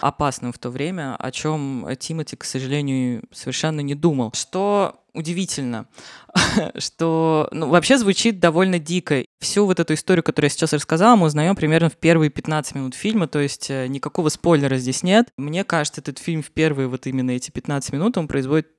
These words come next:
некое шокирующее, м, какое-то впечатление. И я даже знаю, что когда были премьеры в прокате, молодые люди, они не верили, что этот фильм не снят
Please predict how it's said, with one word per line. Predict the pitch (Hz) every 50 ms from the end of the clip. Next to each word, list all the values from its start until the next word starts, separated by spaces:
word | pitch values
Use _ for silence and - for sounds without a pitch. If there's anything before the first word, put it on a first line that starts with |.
| _ -
некое | - 147 160 160 151 - 147 143
шокирующее, | - - 151 147 - - 175 147 139 135 131 - - - - 127 123 123 120 117
м, | 117 117 - - - -
какое-то | - 139 - - 139 131 -
впечатление. | - - - - - - 165 175 214 269 262 214 180 170 165 -
И | 156
я | 160 160 151 156 151
даже | 151 160 151 156 151
знаю, | 151 165 165 160 160
что | - - - 151 147 143 143 135
когда | - - 139 147 143 156 151 143
были | 143 139 160 147 143
премьеры | 131 - 147 147 147 143 151 160 151 147 135 135 131 123 123 120 117 113 113 113 -
в | -
прокате, | - - 135 - - 180 220 294 330 - - - 233 202 190 185 175 170 165 156 - -
молодые | - 139 147 151 151 175 185 170 156
люди, | 147 151 180 208 247 214 - 190
они | 175 156 147 147 160 190 190
не | 180 170 156
верили, | 147 170 180 180 165 160 151 135 139 131
что | - - - 143 147
этот | 147 143 - 147 135
фильм | - - - 180 190 202 185 185 175 160 -
не | - 151 156 160 160 165 160 151
снят | - - 160 165 165